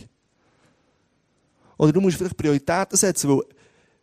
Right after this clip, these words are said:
ich persönlich, ich bin ein Mensch, ich habe so viele Ideen und so viel Interesse, ich bin so begeisterungsfähig, ich möchte am liebsten an allen, allen Orten gleichzeitig sein.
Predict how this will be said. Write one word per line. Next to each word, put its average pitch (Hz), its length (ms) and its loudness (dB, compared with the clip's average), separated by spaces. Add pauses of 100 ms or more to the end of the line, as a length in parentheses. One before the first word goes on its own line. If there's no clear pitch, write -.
(320)
ich 220 200 -4
persönlich, 196 340 2
ich 196 60 2
bin 190 120 2
ein 180 80 2
Mensch, 202 220 2
ich 208 60 4
habe 196 80 4
so 220 240 8
viele 226 220 2
Ideen 196 380 2
und 190 80 6
so 202 140 6
viel 208 120 2
Interesse, 190 500 -2
ich 170 40 -8
bin 175 80 -2
so 202 100 0
begeisterungsfähig, 185 760 0
ich 202 60 2
möchte 180 180 2
am 170 60 -2
liebsten 196 240 0
an 147 80 0
allen, 175 340 4
allen 170 280 2
Orten 175 200 -2
gleichzeitig 190 520 -6
sein. 107 280 -6